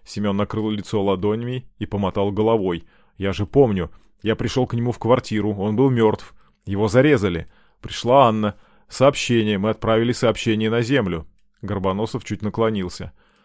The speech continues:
"Товарищ Сорокин, вам необходимо восстановить силы. Попробуйте поспать, вам станет лучше". "Что вы со мной сделали?" Семен посмотрел на Горбоносова. "Что вы сделали?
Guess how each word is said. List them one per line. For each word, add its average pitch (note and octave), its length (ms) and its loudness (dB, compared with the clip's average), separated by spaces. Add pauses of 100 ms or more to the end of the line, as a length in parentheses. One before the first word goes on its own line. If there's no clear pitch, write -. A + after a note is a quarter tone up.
(240)
"Товарищ A#2 340 2
Сорокин, F#2 460 -4
вам B2 280 0
необходимо A2+ 500 0
восстановить G2 520 -4
силы. F2 440 -10
Попробуйте A#2 480 0
поспать, G2 480 -4
вам B2 200 -2
станет G2+ 400 -4
лучше". F#2 420 -12 (720)
"Что A2 300 -2
вы G#2+ 80 -2
со A2 160 -2
мной A2 180 -2
сделали?" F#2 480 0
Семен G2 340 -6
посмотрел G#2 520 -6
на A2 100 -4
Горбоносова. G2 720 -4
"Что A2+ 320 0
вы A2+ 140 0
сделали? F#2+ 580 2